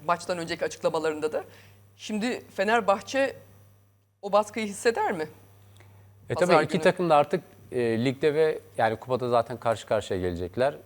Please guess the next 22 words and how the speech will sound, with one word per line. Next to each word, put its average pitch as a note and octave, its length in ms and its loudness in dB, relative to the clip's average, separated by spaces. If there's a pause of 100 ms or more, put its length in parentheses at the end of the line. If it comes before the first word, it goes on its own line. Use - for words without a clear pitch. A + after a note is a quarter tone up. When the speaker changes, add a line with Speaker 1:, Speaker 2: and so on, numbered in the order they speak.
(220)
Speaker 2:
E, G#2 60 -12 (500)
daha A#2 160 2
çok - 180 -8
artık G2+ 280 -2
ligde G#2+ 480 -2
bu, G2+ 240 -4 (180)
e, F2 680 -8
şey F2+ 360 -6 (520)
devam F#2 360 -2
edecek F#2+ 320 -6
ama D#3+ 240 -2 (840)
Fenerbahçe B2 460 2
tabii C3 200 0
ki B2+ 120 -2
de G2+ 60 0
baskı G#2 300 2
oluşturacak. G2 580 -4 (220)
Galatasaray A2 540 2
erken A2+ 340 0
oynaması A#2 580 0 (680)
mağlup F#2+ 400 2
olsaydı, A#2+ 540 0